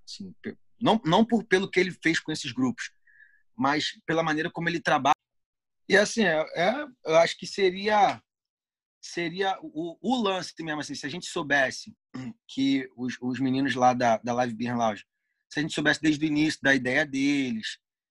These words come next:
se a gente soubesse de tudo isso, talvez a gente atacaria de uma outra forma.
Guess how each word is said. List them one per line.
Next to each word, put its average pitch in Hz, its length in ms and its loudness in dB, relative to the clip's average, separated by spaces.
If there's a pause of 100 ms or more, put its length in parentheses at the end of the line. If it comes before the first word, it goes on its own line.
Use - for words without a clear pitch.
(120)
se - 140 -4
a 143 80 0
gente 151 280 -4
soubesse 143 560 -2
de 127 120 -12
tudo 160 280 -6
isso, - 400 -4 (560)
talvez 165 380 0
a 180 80 -2
gente 175 480 -8
atacaria 160 480 -4
de 156 100 -10
uma 170 140 -6
outra 175 300 -6
forma. 147 500 -2